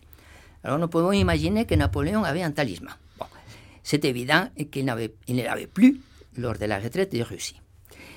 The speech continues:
Mais, par contre, il est tout à fait vraisemblable qu'il ait eu un talisman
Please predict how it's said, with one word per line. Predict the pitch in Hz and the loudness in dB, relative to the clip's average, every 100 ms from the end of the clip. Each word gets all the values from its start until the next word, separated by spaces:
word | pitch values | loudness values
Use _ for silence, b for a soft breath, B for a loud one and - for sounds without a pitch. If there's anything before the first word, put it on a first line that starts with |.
| B B | B B
Mais, | 139 180 262 294 - - | 2 4 4 0 -10 -4
par | 151 | -2
contre, | 151 262 254 | 2 0 0
il | 156 | -2
est | 151 | -2
tout | 302 285 | -2 -2
à | |
fait | 170 185 | -2 -2
vraisemblable | 165 135 127 120 170 247 269 233 | -2 -2 -2 -2 0 2 2 -2
qu'il | - - 254 | -4 -4 4
ait | 156 127 | 4 4
eu | |
un | 120 | 0
talisman | 131 240 165 127 165 233 | -2 -2 -2 -2 0 0